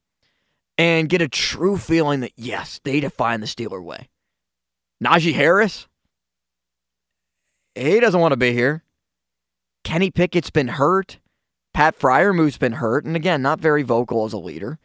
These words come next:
Mason Cole's tried to be a leader, but when you're snapping the football into the feet of Trubisky and Kenny Pickett, and just being an abomination in the running game, he's getting pushed off the ball in pass protection.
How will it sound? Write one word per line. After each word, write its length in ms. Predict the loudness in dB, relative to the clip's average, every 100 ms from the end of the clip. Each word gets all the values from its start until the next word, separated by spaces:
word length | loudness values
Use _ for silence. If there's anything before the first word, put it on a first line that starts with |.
| _ _ 2
Mason 340 | 4 4 2
Cole's 300 | 4 2 2
tried 300 | 2 4 4
to 60 | 4
be 120 | 4
a 60 | 4
leader, 340 | 4 2 0 _ _ _ _
but 100 | 2
when 120 | 4
you're 100 | 4
snapping 440 | 2 4 4 6 4
the 80 | 4
football 540 | 2 4 6 6 6
into 280 | 4 2 2
the 60 |
feet 340 | 2 0 0 4
of 520 | 6 6 4 -2 -12 _ _ _ _ _ _
Trubisky 920 | -2 2 2 2 0 2 2 2 2
and 360 | 2 0 -6 -12 -4
Kenny 260 | 0 0
Pickett, 560 | 0 0 2 4 4 0 _ _ _ _ _ _ _
and 180 | 0 2
just 200 | 0 -2 _ 0
being 180 | 2 4
an 80 |
abomination 920 | 2 2 6 6 6 4 4 4 2 2
in 80 | 2
the 80 |
running 320 | 4 4 2 2
game, 140 | 2
he's 120 | 2
getting 240 | 0 -2 0
pushed 380 | 2 2 2 -4
off 260 | -2 -2 -2
the 80 |
ball 440 | -4 -2 2 4 4
in 80 | 2
pass 280 | 0 0 0
protection. 640 | -2 0 0 0 0 -2